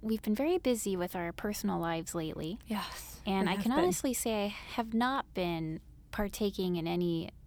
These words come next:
Speaker 1: dance-related events,
Speaker 2: Mm.
Speaker 1: films.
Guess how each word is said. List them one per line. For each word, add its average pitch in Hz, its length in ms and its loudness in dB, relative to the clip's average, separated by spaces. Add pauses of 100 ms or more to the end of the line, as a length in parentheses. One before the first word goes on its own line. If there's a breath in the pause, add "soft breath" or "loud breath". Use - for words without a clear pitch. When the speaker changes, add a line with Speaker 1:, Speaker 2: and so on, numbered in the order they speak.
Speaker 1:
dance-related 180 760 0
events, 185 640 0
Speaker 2:
Mm. - 40 -12
Speaker 1:
films. 175 640 4